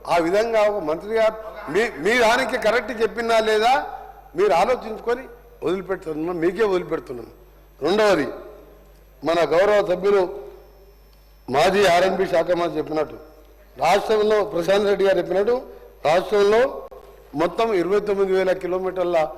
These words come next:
రోడ్స్ ఉన్నాయి అధ్యక్ష. దాంట్లో ఆర్ఎన్బి మేము అంటే వీళ్ళు, ఆ, ఈయన చేసింది కూడా మొత్తం చెప్పాలి అధ్యక్ష. ఎందుకంటే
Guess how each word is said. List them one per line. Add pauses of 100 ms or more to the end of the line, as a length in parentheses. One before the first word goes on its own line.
(420)
రోడ్స్
ఉన్నాయి
అధ్యక్ష. (960)
దాంట్లో (1200)
ఆర్ఎన్బి (2250)
మేము
అంటే (1040)
వీళ్ళు,
ఆ, (760)
ఈయన
చేసింది
కూడా
మొత్తం
చెప్పాలి
అధ్యక్ష.
ఎందుకంటే